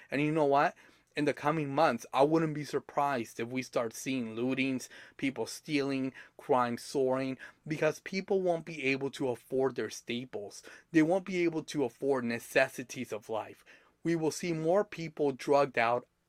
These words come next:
out of their minds, because perhaps they don't see a way out. Now, in the last couple of episodes, we talked a little bit about this, right?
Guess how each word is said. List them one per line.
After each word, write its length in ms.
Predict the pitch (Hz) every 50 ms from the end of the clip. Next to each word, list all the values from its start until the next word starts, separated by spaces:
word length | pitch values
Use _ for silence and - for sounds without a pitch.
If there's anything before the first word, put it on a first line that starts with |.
| _ _ -
out 220 | 120 131 151 165
of 120 | 175 160 156
their 120 | 143 123
minds, 480 | 120 113 110 110 113 117 123 - - - - - - - - _ -
because 320 | 151 156 147 151 156 - -
perhaps 480 | - 147 131 - 160 160 170 170 -
they 140 | - 165 165
don't 200 | 165 160 160 -
see 160 | - - 160
a 100 | 160 151
way 240 | 147 156 156 151 143
out. 280 | 143 170 180 117 - _ _ _ _ _ _ _ _ _ _ _ _ _ _
Now, 280 | - 135 131 123 127 143
in 80 | 151
the 100 | 151 147
last 480 | 143 147 151 165 175 185 180 - - -
couple 320 | - 160 151 156 170 151
of 140 | 143 131 135 - _ _ _ _
episodes, 580 | - 123 135 - 139 123 - - 113 110 110 -
we 120 | 139 143
talked 400 | 127 - 143 139 139 151 - -
a 80 | 156 147
little 240 | 151 147 147 147 143
bit 140 | 139 139 135
about 340 | 127 123 127 123 135 -
this, 280 | - 104 110 - - -
right? 280 | 110 110 117 131 151